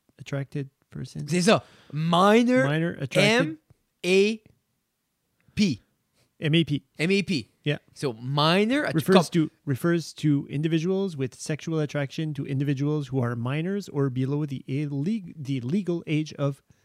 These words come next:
Speaker 1: consent.
Speaker 2: OK, puis, puis juste, arrête ça là. Le pro-, sais-tu quoi, ce qui est le problème avec l'humanité ? Qu'il y a une description, il y a une description de ça, littérale, puis aucune connotation négative.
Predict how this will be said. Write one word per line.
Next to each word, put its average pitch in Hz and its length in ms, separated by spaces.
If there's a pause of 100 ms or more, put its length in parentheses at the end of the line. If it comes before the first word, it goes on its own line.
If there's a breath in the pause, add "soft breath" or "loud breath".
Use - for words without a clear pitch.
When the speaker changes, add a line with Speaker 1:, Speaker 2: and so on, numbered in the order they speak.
(220)
Speaker 1:
consent. 123 480 (140)
Speaker 2:
OK, 254 140
puis, - 100 (140)
puis - 220
juste, 175 460 (120)
arrête 175 240
ça 180 120
là. 127 260
Le 151 120
pro-, - 180
sais-tu 202 240
quoi, 349 120
ce - 40
qui 311 60
est 277 40
le - 40
problème 240 280
avec 190 140
l'humanité ? 165 520 (1300)
Qu'il 190 140
y 170 100
a 165 40
une 139 220
description, 196 1000 (960)
il 160 60
y - 20
a - 40
une 165 60
description 269 440
de 247 60
ça, 311 340 (460)
littérale, 143 960 (800)
puis 147 200
aucune 285 340
connotation 262 480
négative. 220 440